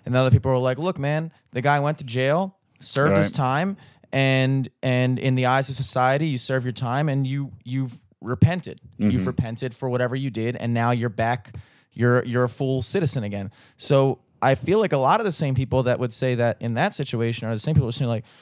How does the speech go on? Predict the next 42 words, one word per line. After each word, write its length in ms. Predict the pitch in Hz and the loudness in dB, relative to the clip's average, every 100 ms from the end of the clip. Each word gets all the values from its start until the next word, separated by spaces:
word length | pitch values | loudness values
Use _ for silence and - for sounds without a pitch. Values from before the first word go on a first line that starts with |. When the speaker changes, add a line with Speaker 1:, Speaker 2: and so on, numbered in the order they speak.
| - - _ | -20 -20 _
Speaker 1:
"Michael 300 | 233 254 220 | 0 2 0
Vick 220 | 180 226 - | 0 0 -2
should 180 | 190 | -4
never 220 | 202 214 190 | -2 -2 0
get 160 | 202 | 0
another 240 | 196 202 190 | 0 0 0
job 300 | 170 190 180 | 0 0 0
again." 320 | 156 180 180 | 0 0 2
And 100 | 165 | 0
it's 140 | - | 0
like, 160 | 180 170 | 0 -2
yeah, 180 | 220 190 | 0 0
the 160 | 131 160 | 2 -2
stuff 260 | - 170 | 0 -2
that 60 | 170 | 0
he 100 | 139 | -2
did 140 | 143 180 | 0 -2
was 140 | 131 | -2
terrible. 520 | - 143 180 123 120 - - _ _ - | -2 -2 -2 -4 -8 -12 -20 _ _ 2
But 160 | 147 | 2
if 100 | 147 | 4
we're 100 | 165 | 0
gonna 140 | 190 180 | 0 2
have 240 | 160 165 139 | 2 2 2
this 180 | 147 | 2
idea 500 | 135 131 120 127 147 | 2 2 0 0 4
of 300 | 135 92 120 | 4 4 0
redemption 480 | 117 110 131 147 131 | -2 -2 -2 -2 -4
in 80 | 120 | -4
society, 480 | 120 110 135 135 117 | -4 -2 0 0 0
supposedly, 680 | - - 127 160 120 107 107 | -4 -4 -2 -2 -2 -4 -4
where 100 | 107 | -2
you 220 | 113 95 | 0 2
go 100 | 117 | 2
Speaker 2:
Mm. 40 | 123 | 2
Speaker 1:
to 60 | |
jail 280 | 110 113 110 | -2 -2 -2
and 100 | 113 | 0
you 60 | 110 | -2
serve 240 | - 147 | 0 -2
your 100 | 143 | -2
time, 360 | 110 110 104 | -6 -6 -6